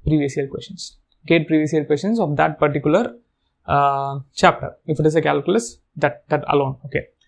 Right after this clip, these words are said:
Or else you don't want to do that, then what I will suggest, go through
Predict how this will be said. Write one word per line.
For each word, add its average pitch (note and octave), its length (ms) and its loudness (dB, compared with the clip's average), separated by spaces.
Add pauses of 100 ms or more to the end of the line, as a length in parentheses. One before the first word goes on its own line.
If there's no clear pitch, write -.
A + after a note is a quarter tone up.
(280)
Or A#3+ 200 6
else A#3 140 2
you G#3+ 100 2
don't G3 180 2
want F3 240 0
to F3 60 4
do D3 220 2
that, C3+ 340 -2
then E3 160 0
what C#3+ 200 2
I C#3 60 0
will C3+ 140 -4
suggest, C#3+ 520 -4 (140)
go A3+ 240 6
through A3 320 0